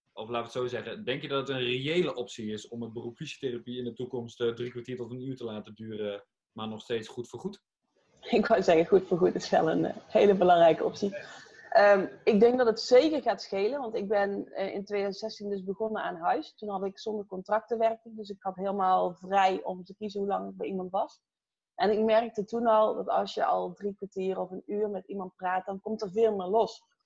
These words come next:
Speaker 2: En ik hoefde gewoon niet eens iets te doen in sommige gevallen.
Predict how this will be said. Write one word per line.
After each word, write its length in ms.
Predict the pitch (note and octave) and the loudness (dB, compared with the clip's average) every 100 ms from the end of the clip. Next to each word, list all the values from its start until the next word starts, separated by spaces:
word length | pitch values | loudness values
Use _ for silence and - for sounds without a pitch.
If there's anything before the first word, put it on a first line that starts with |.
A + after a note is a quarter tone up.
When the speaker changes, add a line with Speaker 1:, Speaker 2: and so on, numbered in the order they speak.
| _ _ - | _ _ -2
Speaker 2:
En 460 | F#3+ F#3+ F#3+ - | 0 2 0 -4
ik 200 | - F#3+ | -6 -6
hoefde 340 | - G#3+ - G3 | -6 -6 -6 -6
gewoon 480 | - G3 G3 G3+ G3 | -6 0 0 0 -2
niet 120 | G3 | -4
eens 360 | F#3+ G3+ G3+ | -4 -4 -8
iets 240 | - G3 - | -12 -12 -8
te 120 | G3 | -4
doen 240 | G#3+ C4 | -2 -2
in 100 | G#3+ | -2
sommige 360 | G3+ G3+ F#3+ F#3 | -4 -4 -6 -8
gevallen. 540 | F#3 E3+ F3 F3+ B3 | -6 2 4 4 0